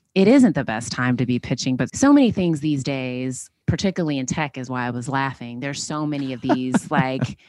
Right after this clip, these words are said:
Speaker 1: you know, "What's your ninety-second pitch? What's your
Speaker 2: Right.
Speaker 1: three-minute pitch? What's your twenty-minute pitch?" And while I think that it's good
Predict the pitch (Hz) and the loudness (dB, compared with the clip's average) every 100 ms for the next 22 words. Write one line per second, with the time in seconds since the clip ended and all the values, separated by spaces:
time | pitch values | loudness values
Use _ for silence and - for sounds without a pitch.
0 | _ - 190 160 151 190 - 175 175 185 | _ -2 2 4 2 -2 -4 -4 -4 -4
1 | 170 - 165 165 - - 160 135 - 160 | -6 -8 -8 -8 -8 -6 -6 -8 -10 -10
2 | - 170 147 110 95 220 220 190 151 - | -8 -6 0 0 0 0 0 2 2 2
3 | 165 147 135 127 156 156 - 165 - 202 | 4 4 2 0 0 0 2 0 2 2
4 | 196 180 147 143 - 151 135 - 147 143 | 4 4 6 4 4 4 4 4 6 6
5 | 139 _ _ _ - - 190 190 202 262 | 4 _ _ _ -14 0 4 6 6 6
6 | 277 277 196 156 - 175 190 | 6 8 6 4 4 6 4